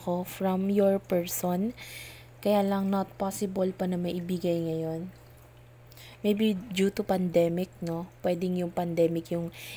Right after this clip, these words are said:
isa sa nagiging reason kung bakit nagkakaroon ng pagkakahiwalay sa inyong dalawa. Okay, so nakikita natin dito na pe-, pwedeng alam na ng person mo yung connection ninyo and very,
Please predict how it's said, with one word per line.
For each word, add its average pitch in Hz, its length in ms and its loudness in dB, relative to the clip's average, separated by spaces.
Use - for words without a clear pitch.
isa 202 160 2
sa 196 160 2
nagiging 180 560 0
reason 170 400 0
kung 165 160 -2
bakit 160 240 -4
nagkakaroon 160 800 -4
ng 175 400 -2
pagkakahiwalay 170 800 0
sa 160 160 -4
inyong 165 240 -4
dalawa. 156 400 -6
Okay, 160 400 -8
so 196 160 -4
nakikita 208 400 -2
natin 185 400 -4
dito 175 320 -2
na 170 80 -2
pe-, 170 320 -2
pwedeng 185 400 0
alam 220 240 2
na 226 160 4
ng 214 140 0
person 196 340 0
mo 190 80 0
yung 185 160 0
connection 180 560 -2
ninyo 175 400 0
and 175 240 -2
very, 214 560 4